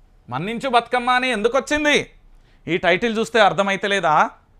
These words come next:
నా తెలంగాణలో తెలంగాణ బ్రాండ్ అంబాసిడర్, తెలంగాణ బ్రాండ్ అంబాసిడర్, నికార్సైన తెలంగాణవాది, నికార్సైన తెలంగాణ బ్రాండ్ అంబాసిడర్ ఎవరో తెలుసా బతుకమ్మకు?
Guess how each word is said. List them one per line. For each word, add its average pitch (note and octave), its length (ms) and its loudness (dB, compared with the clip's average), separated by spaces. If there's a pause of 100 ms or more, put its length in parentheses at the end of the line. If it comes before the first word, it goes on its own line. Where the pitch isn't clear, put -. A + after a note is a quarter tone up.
(400)
నా G#3 200 8
తెలంగాణలో B3+ 760 4
తెలంగాణ B3 560 4
బ్రాండ్ B3+ 460 6
అంబాసిడర్, B3 680 6 (280)
తెలంగాణ A#3 500 8
బ్రాండ్ A#3 400 6
అంబాసిడర్, G#3+ 560 2 (360)
నికార్సైన C4+ 760 6
తెలంగాణవాది, B3 840 4
నికార్సైన B3 720 2
తెలంగాణ A#3 480 2
బ్రాండ్ G#3+ 340 2
అంబాసిడర్ G#3+ 520 2
ఎవరో F#3+ 220 0
తెలుసా E3+ 280 -2
బతుకమ్మకు? F3+ 600 -2